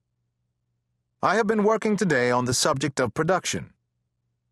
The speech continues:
Your government has decided on two broad policies. The first is to speed up all existing production by working on a seven-day-week basis in every war industry,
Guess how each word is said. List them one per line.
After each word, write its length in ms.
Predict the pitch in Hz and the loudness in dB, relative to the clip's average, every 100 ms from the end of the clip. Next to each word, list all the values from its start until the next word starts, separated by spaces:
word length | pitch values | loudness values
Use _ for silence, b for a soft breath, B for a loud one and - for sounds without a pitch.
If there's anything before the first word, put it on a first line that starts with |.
| _ _ - | _ _ -4
Your 220 | 131 147 | 0 2
government 480 | 139 156 165 165 160 | 2 0 0 -2 -2
has 160 | 165 | -2
decided 500 | 151 165 143 113 117 | -2 0 0 0 0
on 220 | 117 117 110 | -2 -2 -2
two 260 | 185 196 | 0 0
broad 500 | 165 170 185 190 170 | 2 2 2 0 -2
policies. 720 | - 143 95 - - - - - _ _ _ _ _ _ _ _ _ - | -2 0 0 -6 -12 -16 -20 -20 _ _ _ _ _ _ _ _ _ -4
The 120 | 139 | -2
first 520 | 214 196 90 - - _ _ _ - | 0 0 -2 -8 -20 _ _ _ -4
is 140 | 139 | -2
to 120 | - 143 | 0 -2
speed 280 | - 220 | 0 0
up 160 | 185 131 | 0 0
all 260 | 160 214 208 | 2 2 0
existing 480 | 147 185 - 170 | -2 -2 -2 -4
production 580 | 139 135 113 - - 147 | -2 -2 -2 -2 -4 -2
by 200 | 135 131 | 0 0
working 360 | 123 170 185 170 | 0 0 0 -2
on 140 | 143 | 0
a 80 | 127 | -2
seven-day-week 1000 | - 190 202 202 196 190 170 175 170 117 | -2 -2 0 0 0 0 0 -2 -4 -4
basis 520 | 151 127 - 117 - | -2 -2 -4 -4 -2
in 160 | 110 107 | -4 -2
every 340 | 175 180 165 160 | -2 0 0 0
war 340 | 147 175 143 | 2 4 2
industry, 520 | 120 104 - 104 - | 2 -2 -4 -6 -6